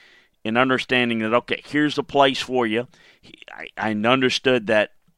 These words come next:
he made his decision after spending some time speaking with Todd Monken on what the offense gonna,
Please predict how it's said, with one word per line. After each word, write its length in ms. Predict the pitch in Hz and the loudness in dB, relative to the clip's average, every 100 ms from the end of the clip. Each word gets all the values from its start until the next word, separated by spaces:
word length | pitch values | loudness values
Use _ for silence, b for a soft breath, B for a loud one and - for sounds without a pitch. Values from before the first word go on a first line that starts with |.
| _ _ _ _ _ - | _ _ _ _ _ -16
he 340 | - 101 117 | -14 -10 -6
made 300 | 117 120 131 | -2 0 2
his 200 | 131 113 | 2 0
decision 500 | - 110 123 113 107 | -2 -2 0 0 -2
after 300 | 104 98 92 | -4 -4 -8
spending 560 | - - 120 123 110 101 | -10 -6 -2 0 0 -2
some 220 | 107 98 | -6 -8
time 540 | - 120 117 104 98 b b b | -2 2 2 2 -2 b b b
speaking 420 | b - 131 120 117 | b -2 0 0 -4
with 160 | 101 | -2
Todd 240 | 117 113 98 | 4 4 4
Monken 440 | 101 113 110 107 | 0 -2 -2 -4
on 220 | 101 104 | -4 -4
what 140 | 113 98 | -4 -4
the 120 | 110 | 2
offense 440 | 113 113 113 110 | 4 4 0 -4
gonna, 300 | - 110 104 | -4 -4 -4